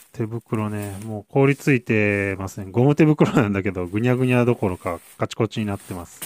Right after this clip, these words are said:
失敗しました。メガネも凍ってます。住み心地なんですけど、ちょっとね、夜中、細引きが緩んできたのか、内壁が内側に迫ってきてます。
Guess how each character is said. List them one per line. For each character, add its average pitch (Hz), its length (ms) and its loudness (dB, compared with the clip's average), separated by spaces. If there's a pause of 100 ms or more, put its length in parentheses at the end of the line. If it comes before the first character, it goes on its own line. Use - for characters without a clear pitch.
(180)
失 - 160 -12
敗 110 120 0
し - 120 -8
ま 101 80 -4
し - 60 -12
た。 - 80 -20 (1000)
メ 120 260 2
ガ 151 140 2
ネ 127 120 2
も 101 240 -6 (360)
凍 113 140 4
っ 104 40 2
て - 160 -10
ま 95 140 -8
す。 - 420 -18 (3000)
住 123 340 -2
み 139 40 0
心 147 280 4
地 - 140 -6
な 147 140 2
ん 131 60 -2
で 107 100 -2
す - 120 -14
け 107 120 -4
ど、 101 340 -6 (140)
ち - 80 -4
ょ 170 40 4
っ - 40 0
と 120 140 -2
ね、 104 100 -2
夜 107 160 0
中、 160 640 2 (720)
細 - 280 0
引 165 100 4
き 170 140 2
が 160 240 4
緩 151 260 4
ん 147 60 2
で 123 80 4
き - 80 -8
た 123 140 0
の 107 100 -2
か、 107 320 -2
内 123 240 2
壁 147 260 0
が 139 140 6
内 - 180 -2
側 143 120 4
に 131 60 -2
迫 143 240 0
っ 143 60 0
て 127 100 -6
き - 60 -8
て - 100 -8
ま 101 140 -8
す。 - 260 -18